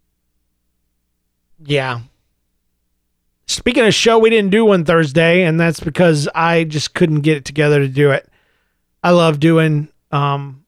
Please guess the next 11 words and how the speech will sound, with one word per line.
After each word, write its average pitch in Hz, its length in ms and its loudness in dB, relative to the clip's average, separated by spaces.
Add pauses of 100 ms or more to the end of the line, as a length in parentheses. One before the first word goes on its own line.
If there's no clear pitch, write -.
(120)
podcasts. 156 800 -4 (100)
Podcasts 151 560 -4
are 139 120 -8
my, 135 420 -10 (920)
my 139 80 -10
thing. 156 640 -2 (960)
Um, 139 580 -16
but 147 320 -2 (140)
that 151 240 -6
story 160 260 -2
show, 151 480 -2